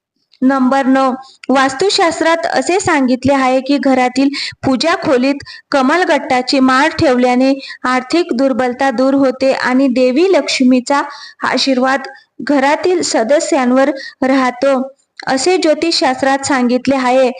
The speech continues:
आर्थिक संकट कायम राहिल्यास घराच्या उत्तर पूर्व दिशेला एका भांड्यात ठेवा आणि ते मीठ वेळोवेळी बदलत राहा. नंबर दहा, ज्योतिष, जो घरी, घरी चुकूनही काटेरी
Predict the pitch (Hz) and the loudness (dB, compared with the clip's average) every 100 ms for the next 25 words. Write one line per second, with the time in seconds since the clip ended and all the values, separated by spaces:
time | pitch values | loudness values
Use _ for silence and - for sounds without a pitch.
0 | - - 254 262 262 381 392 359 302 294 | -12 -8 -2 -2 0 -2 0 -2 0 0
1 | 311 311 294 262 285 330 311 254 254 262 | -2 0 0 2 2 2 2 2 2 2
2 | 269 - - - 262 262 254 254 269 262 | 0 -10 -6 0 0 2 0 0 0 -2
3 | 262 320 349 339 294 320 339 269 262 254 | -2 -2 -2 0 0 2 2 0 0 0
4 | 262 269 262 - - 254 262 320 330 269 | 0 -2 -6 -10 -2 -2 2 0 0 0
5 | 247 254 262 262 262 254 262 - - - | 0 0 -2 0 0 2 0 -4 -12 -8
6 | 240 254 285 294 330 311 247 269 330 320 | -4 0 -2 0 0 0 2 2 2 0
7 | 254 269 269 320 330 269 269 311 - - | 2 2 2 2 2 2 2 0 -2 -8
8 | - 247 254 262 269 277 277 254 254 262 | -2 0 2 0 0 0 -2 -2 -2 -2
9 | 262 - - _ _ 254 254 254 277 240 | -2 -8 -20 _ _ -2 0 2 2 0
10 | 247 254 269 262 262 - _ 247 262 269 | 0 0 0 -2 -8 -18 _ 0 2 2
11 | 269 302 - - - _ _ - 247 233 | 2 0 0 -4 -8 _ _ -4 -2 0
12 | 269 277 311 - - 247 294 294 392 359 | 0 0 0 -4 -2 0 2 2 0 0
13 | 311 294 277 339 - 262 247 269 262 302 | 0 0 2 0 0 0 0 0 2 0